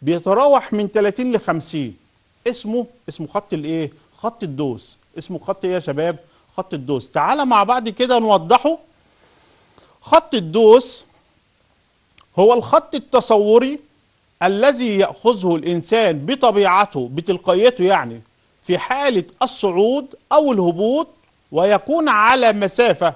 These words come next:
تبعد من الترابزين من كام؟ من خمسة وتلاتين. في بعض الم-، في بعض التخصصات الأخرى برضو زي ما قلنا، ممكن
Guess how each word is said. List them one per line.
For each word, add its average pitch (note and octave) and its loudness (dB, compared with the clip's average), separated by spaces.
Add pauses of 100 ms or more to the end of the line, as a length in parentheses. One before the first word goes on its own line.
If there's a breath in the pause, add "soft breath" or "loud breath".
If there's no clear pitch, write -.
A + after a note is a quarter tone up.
(140)
تبعد G#3 0
من G3+ -4
الترابزين A3+ 0
من G#3 -2
كام؟ G#3 0 (260 soft breath)
من C3+ -8
خمسة F#3+ -4
وتلاتين. D3 -4 (280 loud breath)
في C#3 -12
بعض G#3 -2
الم-، G3 -4
في C#3 -12
بعض F#3+ 0
التخصصات F#3+ -4
الأخرى A#3 0
برضو B3+ -2
زي G3 -2
ما G3 -2
قلنا، C#4+ 0 (320 soft breath)
ممكن G3+ -6